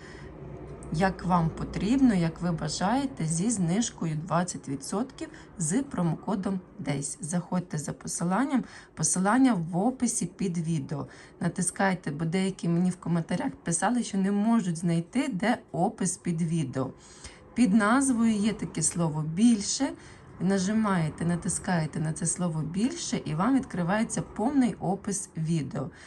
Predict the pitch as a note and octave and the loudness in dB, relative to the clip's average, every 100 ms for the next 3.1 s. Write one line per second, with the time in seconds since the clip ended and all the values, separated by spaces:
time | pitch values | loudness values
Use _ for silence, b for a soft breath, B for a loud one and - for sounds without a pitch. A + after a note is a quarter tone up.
0 | B B F3 G#3+ B3 E3 D#3+ E3+ E3 D#3+ | B B 0 2 2 0 0 2 2 2
1 | D#3 D#3 D3+ E3+ D#3 - D3+ D#3+ - E3 | 0 -2 0 0 0 -4 -4 -4 -4 -8
2 | - F3 F#3 D#3 D3+ C#3+ F#3 C4 A#3+ C4+ | -2 2 2 2 -2 -2 2 2 4 4